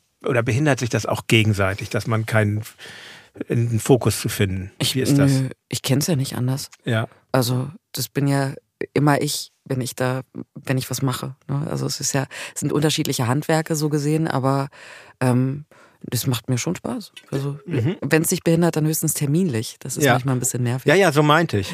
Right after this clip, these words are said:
Speaker 2: Ach so,
Speaker 1: Genau.
Speaker 2: ähm, ja, in der Tat, das
Speaker 1: <laughs>
Speaker 2: kommt oft vor. Also ich hab immer so eine Stunde am Tag mindestens oder zwei Stunden, wo ich Office mache und eigentlich nur Termine juggle die ganze
Speaker 1: Mhm.
Speaker 2: Zeit. Ich hab eine Menge Listen in meinem
Speaker 1: Okay.
Speaker 2: Zuhause,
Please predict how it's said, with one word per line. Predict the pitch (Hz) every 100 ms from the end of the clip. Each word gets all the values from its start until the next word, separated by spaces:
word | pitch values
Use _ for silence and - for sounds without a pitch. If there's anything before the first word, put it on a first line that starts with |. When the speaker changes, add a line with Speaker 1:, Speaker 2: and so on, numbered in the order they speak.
| -
Speaker 2:
Ach | -
so, | 120
Speaker 1:
Genau. | 185 - 214 -
Speaker 2:
ähm, | 165 165 175 175 165 - -
ja, | 170 185 185 -
in | 170
der | 156
Tat, | - 147 - -
das | 156 135
Speaker 1:
<laughs> |
Speaker 2:
kommt | 165 170 - - _
oft | 165 160
vor. | - 117 127 - _ -
Also | 143 151 - -
ich | - 165
hab | -
immer | 160 156
so | 160 160 160
eine | -
Stunde | 147 - 190 190
am | 160
Tag | 156 160 -
mindestens | 170 196 190 185 165
oder | 147
zwei | - 156
Stunden, | 151 160 175
wo | 151
ich | 151
Office | 151 196 175
mache | 180 175 180 170 - -
und | 151
eigentlich | 143 143
nur | 165
Termine | 156 156 151 151
juggle | 135 123 139
die | 147 175
ganze | 123 127
Speaker 1:
Mhm. | 143
Speaker 2:
Zeit. | 135 143
Ich | -
hab | -
eine | 156
Menge | 156 160 165 160 151
Listen | 143 139 - - 123 117 139
in | - 117
meinem | 110 147 139
Speaker 1:
Okay. | 127
Speaker 2:
Zuhause, | 131 123 135 156